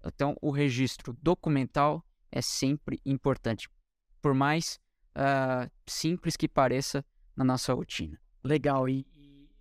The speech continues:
Speaker 2: se você me corrige se, se eu tiver errado, mas eu imagino que a maior parte dos processos contra médicos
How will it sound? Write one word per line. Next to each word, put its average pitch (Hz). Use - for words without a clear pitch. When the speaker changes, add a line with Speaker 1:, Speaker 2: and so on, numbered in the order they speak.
Speaker 2:
se 156
você 175
me 220
corrige 185
se, 190
se -
eu 165
tiver 175
errado, 131
mas 135
eu 156
imagino 160
que -
a 156
maior 160
parte 160
dos 143
processos 165
contra 151
médicos 139